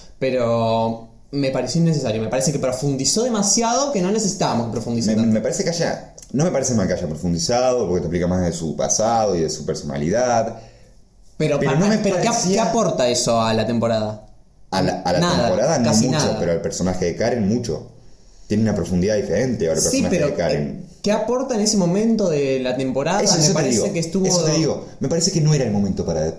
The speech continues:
Speaker 2: poner o
Speaker 1: Yo eso
Speaker 2: contar
Speaker 1: capaz
Speaker 2: eso.
Speaker 1: lo hubiera puesto, ¿sabes dónde? Capaz al principio de la temporada, que estaba todo más tranquilo, que bueno.
Speaker 2: Claro, es lo que te digo. O,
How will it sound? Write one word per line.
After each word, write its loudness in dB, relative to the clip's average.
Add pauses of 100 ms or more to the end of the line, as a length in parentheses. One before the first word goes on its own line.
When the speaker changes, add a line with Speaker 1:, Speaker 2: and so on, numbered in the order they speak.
Speaker 2:
poner 0
o -2
Speaker 1:
Yo -
eso 0
Speaker 2:
contar 2
Speaker 1:
capaz 0
Speaker 2:
eso. 2
Speaker 1:
lo 0
hubiera 0
puesto, -4
¿sabes -2
dónde? -2
Capaz -4
al 0
principio -2
de 0
la 0
temporada, -2
que -6
estaba -2
todo 0
más 0
tranquilo, 0
que -4
bueno. -4
Speaker 2:
Claro, 2
es 0
lo 0
que 2
te 0
digo. 0
O, -2